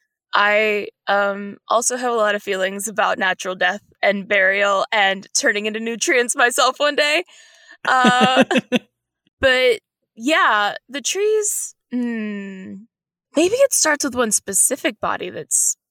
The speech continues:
Speaker 1: planted there. So one specific body is planted there and a tree is planted over it.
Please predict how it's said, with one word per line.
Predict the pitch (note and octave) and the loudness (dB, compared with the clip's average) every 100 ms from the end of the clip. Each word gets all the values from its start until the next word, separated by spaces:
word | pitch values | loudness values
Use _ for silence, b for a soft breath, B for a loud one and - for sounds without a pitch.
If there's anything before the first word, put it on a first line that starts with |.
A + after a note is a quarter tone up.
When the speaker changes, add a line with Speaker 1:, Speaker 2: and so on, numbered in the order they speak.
| _ | _
Speaker 1:
planted | - G3+ F3+ F#3+ - | -6 -6 -6 -10 -8
there. | G2+ F#2+ - B B B | -6 -6 -10 B B B
So | - B3+ | 0 2
one | A#3+ C#4 | 4 2
specific | - A#3+ - G4+ G4 D4 | 0 0 0 0 -2 0
body | A3 F#3+ | 2 2
is | F#3 | -2
planted | - G3+ F#3+ F#3 | -8 -10 -10 -8
there | G3 F#3 | -2 -2
and | F3+ | -2
a | F#3+ | -4
tree | - B3 | -6 -4
is | G3 - | -4 -4
planted | A3+ F#3+ F#3+ | -4 -6 0
over | A3 - G3 F#3 | 2 2 2 0
it. | F#3 - | 0 -6